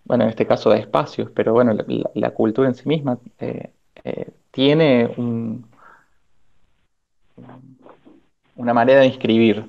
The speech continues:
¿no? De inscribir, eh, estos caparazones, estas, estos libros,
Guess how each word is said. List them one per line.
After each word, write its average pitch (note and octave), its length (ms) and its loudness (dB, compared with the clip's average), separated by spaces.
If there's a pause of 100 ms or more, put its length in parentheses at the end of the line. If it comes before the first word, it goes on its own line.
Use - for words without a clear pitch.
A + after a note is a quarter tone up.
¿no? D3 260 -2 (120)
De - 200 -4
inscribir, A#2 640 0
eh, A2+ 460 -4 (1000)
estos - 240 -6
caparazones, G#2+ 840 0
estas, - 440 -10
estos - 320 -6
libros, B2 420 2